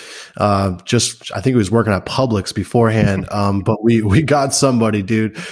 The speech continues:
And, uh, it, it, it's gonna make things interesting. This pressure's gonna be on Dustin. He's been feeling the pressure since preseason.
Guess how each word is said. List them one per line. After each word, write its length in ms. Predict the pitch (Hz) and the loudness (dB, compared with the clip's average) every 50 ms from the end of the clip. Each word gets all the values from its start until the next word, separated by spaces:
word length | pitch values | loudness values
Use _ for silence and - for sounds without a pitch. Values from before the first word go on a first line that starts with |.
| - - - - | -16 -14 -6 -2
And, 340 | 107 110 107 107 104 101 | 0 2 2 2 2 0
uh, 360 | 107 104 104 101 101 98 95 76 | 0 0 2 2 2 2 2 2
it, 240 | - 110 110 - - | 2 0 0 0 0
it, 200 | 104 117 113 - | 0 -2 0 0
it's 200 | 120 127 117 - | 0 -2 -2 0
gonna 200 | - 175 170 156 | 0 2 2 4
make 240 | 147 135 131 117 - | 4 2 2 0 0
things 260 | - 127 123 117 117 | 0 0 0 0 0
interesting. 520 | 113 107 107 - 113 - - 110 107 107 107 | 0 -2 0 -2 -2 -2 0 0 0 0 0
This 120 | 104 - | -2 -2
pressure's 380 | - - 131 135 - - 131 110 | -2 -2 0 0 0 0 0 0
gonna 180 | 135 120 117 | 0 0 2
be 200 | 110 113 117 113 | 2 2 2 2
on 220 | 110 113 110 107 98 | 4 2 2 0 0
Dustin. 380 | 113 110 117 120 - 123 113 | 2 2 0 0 0 -2 0
He's 180 | 110 160 190 160 | 2 2 2 2
been 160 | 180 180 143 | 2 0 0
feeling 340 | - - 131 123 120 117 113 | 0 0 0 2 2 2 2
the 60 | 110 | 0
pressure 360 | - - 107 107 - - 113 | 0 0 0 0 0 0 -2
since 260 | - - 110 104 98 | -2 0 -2 -2 -2
preseason. 720 | - - - 113 117 110 - 143 143 139 131 156 165 160 | -4 -2 0 2 2 2 2 2 2 2 2 2 2 0